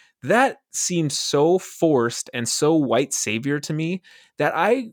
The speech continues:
was really turned off. Um, and I, I, I don't know. I don't know if I'm wrong, but I just felt really weird. I, I don't want my, these moments to be forced.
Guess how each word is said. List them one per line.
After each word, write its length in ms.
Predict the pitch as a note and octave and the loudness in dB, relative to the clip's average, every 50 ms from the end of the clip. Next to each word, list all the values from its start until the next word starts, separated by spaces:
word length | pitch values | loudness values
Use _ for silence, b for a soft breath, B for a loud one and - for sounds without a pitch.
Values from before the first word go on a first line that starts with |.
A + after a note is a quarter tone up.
| _ _ | _ _
was 240 | - F#3+ F#3 E3 D#3 | 0 0 0 0 0
really 340 | C3+ C3+ C3 C3+ C3+ D3 D#3+ | 0 2 2 4 4 2 0
turned 300 | - - F#3 F3+ F3+ G3+ | 0 0 0 0 2 2
off. 400 | B3 B3 - - - - - - _ b b b b b b b b b | 2 0 0 -4 -8 -16 -20 -20 _ b b b b b b b b b
Um, 420 | C#3 C#3+ C#3+ C3 B2+ A#2+ A2+ G#2+ - _ _ _ _ _ _ _ _ _ _ _ _ _ _ _ _ - | 2 2 2 2 2 -2 -4 -6 -8 _ _ _ _ _ _ _ _ _ _ _ _ _ _ _ _ -2
and 160 | D3 D#3 - - _ _ _ _ _ _ _ _ _ _ _ _ _ - | -2 -2 -2 -2 _ _ _ _ _ _ _ _ _ _ _ _ _ -14
I, 80 | B B B B B B B B B B B | B B B B B B B B B B B
I, 420 | E3+ F#3+ - E3 F3+ F3+ - F3+ | -2 0 0 0 0 0 0 0
I 40 | G3 | 0
don't 180 | A3 G#3+ F#3+ | 0 0 2
know. 180 | F#3+ G3+ G#3+ C#3 | 2 2 4 4
I 60 | C3+ | 4
don't 140 | D#3+ G3 F#3+ | 2 2 4
know 100 | G3 G3 | 2 2
if 80 | F#3+ G3 | 2 2
I'm 320 | F3 E3 D3+ A#2+ A2+ - - - | 0 0 -2 -4 -6 -8 -8 -4
wrong, 420 | A2+ G#2 G#2+ C3+ F#3 B3+ D#4+ D#4+ | 0 0 2 2 2 0 0 0
but 80 | B3+ - | 0 0
I 60 | D3+ | 0
just 180 | C#3+ D3 C#3+ - | 0 -2 -4 -6
felt 360 | - - - G#3+ A3 - - | -8 -6 -2 0 0 0 0
really 240 | G3+ F3+ G3 G#3 G3+ | 2 2 2 2 0
weird. 640 | F3 C#3 C3 A#2+ A#2 C3 G3 B3+ C4+ A#3 A2+ G2 E2+ F2+ | -2 -4 -4 -4 -2 0 0 0 0 0 -2 -2 -4 -6
I, 320 | F2+ - - A#2+ D#2 G2+ | -4 0 0 2 2 2
I 40 | C#3 | 2
don't 240 | F3 G3 F3+ C#3 B2+ | 2 2 2 2 0
want 300 | C3 C3+ D3+ E3+ - - | 0 0 0 0 0 0
my, 400 | C3 B2 A#2 A#2 A2+ A2 A2 - A#2 | 0 0 2 2 2 0 0 -2 -2
these 200 | A#2+ A#2+ A#2 A#2+ | -2 -2 0 2
moments 320 | B2 C3 C#3+ C#3+ - - | 2 2 2 2 0 -2
to 80 | - A2+ | -2 -2
be 100 | G#2+ G2+ | -4 -4
forced. 680 | - - - D3 D3 B2+ F2+ - - - - - - | -6 -4 0 2 2 2 0 -2 -6 -12 -12 -14 -16